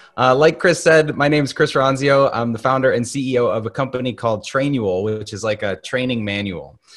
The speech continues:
So I was scrolling through, uh, LinkedIn and saw this pop up on my feed. And I don't know if anybody saw this. It's got a ton of love, but basically this guy was just hired by Facebook,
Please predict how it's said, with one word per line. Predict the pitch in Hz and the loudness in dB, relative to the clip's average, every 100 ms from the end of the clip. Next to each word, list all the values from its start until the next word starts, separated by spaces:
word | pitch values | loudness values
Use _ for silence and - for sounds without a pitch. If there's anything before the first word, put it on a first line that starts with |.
| - - | -20 -4
So | - 139 135 | 4 4 6
I | 127 135 | 6 6
was | 135 139 - | 6 2 -2
scrolling | - 143 196 190 143 | 0 2 4 2 -2
through, | - 131 135 135 127 | -4 -2 0 2 4
uh, | 120 104 104 95 95 95 - | 2 0 -2 -2 -2 -4 -6
LinkedIn | 98 135 131 - 113 101 95 95 - | -6 -4 -4 -4 -2 -2 -6 -8 -10
and | 107 104 | -8 -8
saw | - 117 127 143 147 | -6 -2 0 2 2
this | 117 117 113 - - - _ | 2 0 0 -6 -12 -16 _
pop | - 113 113 | -4 -2 0
up | 113 104 107 | 0 0 -2
on | 101 | -4
my | 95 | -8
feed. | - 110 90 76 76 _ - - _ | -10 -8 -8 -10 -14 _ -20 -20 _
And | 107 107 | -6 0
I | |
don't | 131 | 2
know | 151 | 2
if | 156 | 2
anybody | 143 135 123 117 | 2 2 2 2
saw | - 107 104 | 0 0 2
this. | 104 95 | -2 -4
It's | 98 | -6
got | 110 107 | -2 -2
a | |
ton | - 120 123 | -2 -4 -4
of | 104 | -2
love, | 98 90 82 - | -4 -4 -8 -12
but | 95 | -4
basically | 120 120 123 151 139 131 | -2 -2 -6 -6 -4 -4
this | 113 110 | -2 -4
guy | - 123 135 120 | 0 2 4 4
was | 110 | 0
just | 98 117 - | -4 -6 -4
hired | 120 120 101 | -2 0 0
by | 90 | -4
Facebook, | - 160 - 95 92 | -4 -4 -4 -4 -4